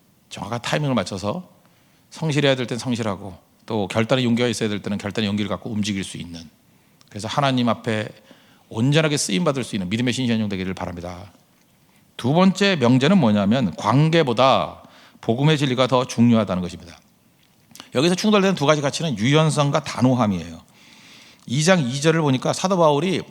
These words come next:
우린 보통 그 담집질적인 사람이다, 그래서 굉장히 이렇게 강해 보이지만 불도저 같은 모습인 줄 알았는데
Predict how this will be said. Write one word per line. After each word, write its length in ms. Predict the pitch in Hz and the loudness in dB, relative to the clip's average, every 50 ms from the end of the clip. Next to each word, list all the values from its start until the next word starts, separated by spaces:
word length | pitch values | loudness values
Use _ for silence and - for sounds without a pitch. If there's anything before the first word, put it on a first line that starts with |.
| - - | -8 -4
우린 140 | - 143 180 | -2 -2 -2
보통 500 | 135 143 - - 185 196 165 123 107 - - - - - - _ _ | -2 -2 0 2 2 2 2 0 -4 -6 -10 -18 -20 -20 -20 _ _
그 100 | - - | -20 -12
담집질적인 720 | - - - 131 143 160 160 - - 180 170 165 156 160 151 | -8 -4 -2 -2 -2 -2 -2 0 0 2 2 2 0 0 2
사람이다, 720 | 139 143 123 127 123 117 123 143 131 113 92 - 107 110 | 2 2 4 4 2 4 4 4 4 4 2 -2 -6 -12
그래서 180 | - - - - | -12 -12 -10 -10
굉장히 300 | - - - 117 117 156 | -10 -8 -6 -4 -4 -4
이렇게 200 | 190 208 - 214 - | -4 -4 -6 -6 -6
강해 360 | - - - 120 139 175 175 | -8 -6 0 2 2 2 2
보이지만 500 | 156 151 143 127 113 117 123 151 127 - | 2 0 -2 -2 0 0 2 2 0 0
불도저 340 | - 117 123 131 170 170 170 | 0 0 2 2 2 2 4
같은 280 | 160 156 151 - 160 151 | 2 2 0 -2 -6 -6
모습인 280 | 143 123 135 139 131 | -6 -6 -6 -6 -4
줄 100 | 123 135 | -2 0
알았는데 500 | 127 120 117 107 104 104 147 180 180 - | 0 0 0 -2 -2 -2 -2 -2 -2 -4